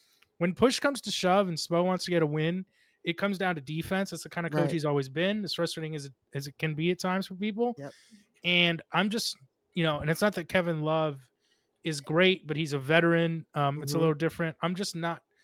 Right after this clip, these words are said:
Speaker 1: convinced Jovic is gonna be so good offensively that Spo's ready to trust his defense, but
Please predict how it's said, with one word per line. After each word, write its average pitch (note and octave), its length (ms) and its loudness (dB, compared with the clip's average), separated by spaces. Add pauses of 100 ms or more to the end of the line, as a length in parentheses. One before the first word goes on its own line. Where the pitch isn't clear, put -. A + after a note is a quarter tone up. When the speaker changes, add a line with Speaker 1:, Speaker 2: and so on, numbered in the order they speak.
(260)
Speaker 1:
convinced E3 680 -6
Jovic D#3 380 2
is C#3 100 -8
gonna D3+ 180 -4
be C#3 120 -6
so F3 460 0
good E3 340 0
offensively C#3 920 -6 (360)
that D3 140 2
Spo's D3+ 440 0
ready C#3+ 180 -2
to B2+ 80 -10
trust - 320 -4
his - 80 -14
defense, C3+ 440 -6
but B2 240 -10